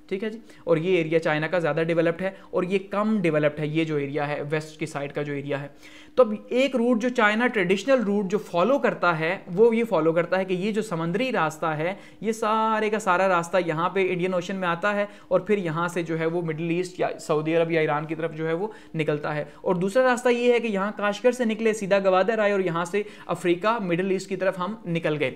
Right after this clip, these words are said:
ठीक है। अब ये जो रास्ता है, ये जो समुद्री रास्ता मैरीटाइम रोड है, ये है सोलह हज़ार किलोमीटर का रास्ता, ठीक है, जो एक्चुअल पर्पस है। और यहाँ पे जो है ये रास्ता ये है पाँच हज़ार किलोमीटर का। अब आप अंदाज़ा कर लें कि सोलह हज़ार किलोमीटर कहाँ पे और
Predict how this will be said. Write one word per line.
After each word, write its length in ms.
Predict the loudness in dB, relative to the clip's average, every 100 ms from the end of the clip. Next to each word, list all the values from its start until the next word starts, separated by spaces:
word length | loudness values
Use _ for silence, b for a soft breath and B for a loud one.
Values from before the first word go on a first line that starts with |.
| -8
ठीक 140 | -8 -8
है। 100 | -10 B B B B B
अब 200 | 4 2 -8
ये 420 | -6 0 0 2
जो 100 | 4
रास्ता 420 | 6 4 6 4
है, 420 | 6 4 2 -2
ये 160 | -2 0
जो 100 | 0
समुद्री 460 | -2 -2 2 2 4
रास्ता 300 | 2 2 2
मैरीटाइम 440 | 2 2 0 0
रोड 220 | 2 2
है, 100 | 0
ये 200 | 0 0
है 120 | 0 -2
सोलह 520 | -4 -2 0 0 -2
हज़ार 540 | -2 -2 0 0 0 -2
किलोमीटर 480 | -2 0 0 -2 -4
का 120 | -4 -4
रास्ता, 380 | -4 -6 -8 -10 -16 B B
ठीक 100 | -4
है, 60 | 0
जो 140 | 0
एक्चुअल 360 | -2 -2 -2 -2
पर्पस 360 | -2 -4 -4
है। 120 | -6 -12 B B
और 100 | 0
यहाँ 400 | 0 0 2 0 0
पे 80 |
जो 140 | 0 0
है 140 | 0
ये 160 | 0 2
रास्ता 340 | 2 2 0
ये 200 | -2 0
है 120 | -2 -2
पाँच 380 | -2 0 0 -2
हज़ार 300 | -4 -2 -2
किलोमीटर 460 | -4 -4 -4 -6 -8
का। 140 | -8 -10 -16 -20 -20 B B B 0
अब 180 | 2 4
आप 200 | 4 4
अंदाज़ा 320 | 4 4 4
कर 180 | 4 4
लें 200 | 2 0
कि 80 | -2
सोलह 320 | 2 2 4
हज़ार 260 | 4 2
किलोमीटर 380 | 4 2 2 -2
कहाँ 240 | -2 -2 0
पे 100 |
और 60 | -2